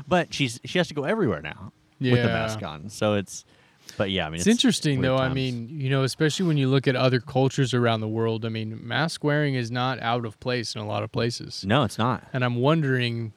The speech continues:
Speaker 2: you know, after all this stuff is over, I, I, I wouldn't be surprised if there was a residual, like, cultural effect of
Speaker 1: So one of the, one of the
Speaker 2: continuation of
Speaker 1: things that I
Speaker 2: stuff.
Speaker 1: thought about is I, I, people are,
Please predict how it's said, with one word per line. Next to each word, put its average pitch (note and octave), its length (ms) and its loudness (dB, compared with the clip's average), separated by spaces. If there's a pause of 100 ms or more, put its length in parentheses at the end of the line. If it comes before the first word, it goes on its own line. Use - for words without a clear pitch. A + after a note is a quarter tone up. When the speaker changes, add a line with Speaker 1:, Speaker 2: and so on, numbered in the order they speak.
Speaker 2:
you B2 140 -4
know, A2+ 160 -2
after B2+ 360 0
all A#2+ 140 2
this A2+ 140 -4
stuff B2 260 -2
is A2+ 140 -6
over, A#2 520 -2 (140)
I, - 120 -4
I, A#2 380 -6 (120)
I C3 160 -2
wouldn't E3 340 2
be C#3 120 0
surprised C#3 600 -2
if A#2 140 -12
there A#2+ 160 -4
was A#2 240 -6
a B2+ 100 -4
residual, A#2 760 -2
like, A2 240 -6
cultural A#2+ 500 -2
effect - 560 -6
of A#2 460 -4
Speaker 1:
So E3 400 0
one C#3 140 2
of B3+ 60 0
the, A3+ 60 2 (160)
one D3+ 240 2
of A#3+ 60 2
the - 0 -
Speaker 2:
continuation - 20 -
of C3+ 100 0
Speaker 1:
things B2 260 -2
that A2 100 2
I - 20 2
Speaker 2:
stuff. F2+ 120 -4
Speaker 1:
thought G2+ 180 2
about F#2 240 0
is E2+ 100 -4
I, E2+ 240 -6
I, E2 220 -8 (100)
people D#3+ 260 -2
are, B2+ 140 -2